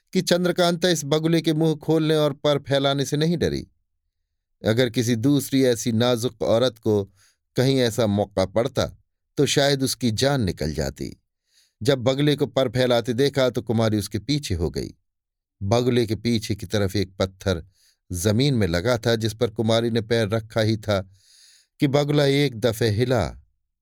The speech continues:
और जल्दी से घूम अपनी चोंच से कुमारी को उठाकर निगल गया। फिर वो घूमकर अपने ठिकाने हो गया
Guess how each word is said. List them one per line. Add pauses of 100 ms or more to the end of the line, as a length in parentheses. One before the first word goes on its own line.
(120)
और
जल्दी
से
घूम
अपनी
चोंच
से
कुमारी
को
उठाकर
निगल
गया। (1040)
फिर
वो
घूमकर
अपने
ठिकाने
हो
गया